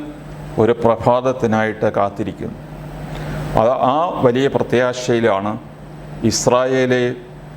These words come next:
നിന്റെ പാപങ്ങളിൽ നിന്ന് കർത്താവ് നിന്നെ മോചിപ്പിക്കും."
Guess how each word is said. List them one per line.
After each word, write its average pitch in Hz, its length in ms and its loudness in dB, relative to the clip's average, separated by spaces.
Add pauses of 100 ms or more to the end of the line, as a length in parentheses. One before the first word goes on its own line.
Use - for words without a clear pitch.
(320)
നിന്റെ 120 300 4
പാപങ്ങളിൽ 123 800 2
നിന്ന് 110 220 2 (760)
കർത്താവ് 123 460 4
നിന്നെ 113 180 6
മോചിപ്പിക്കും." 113 840 2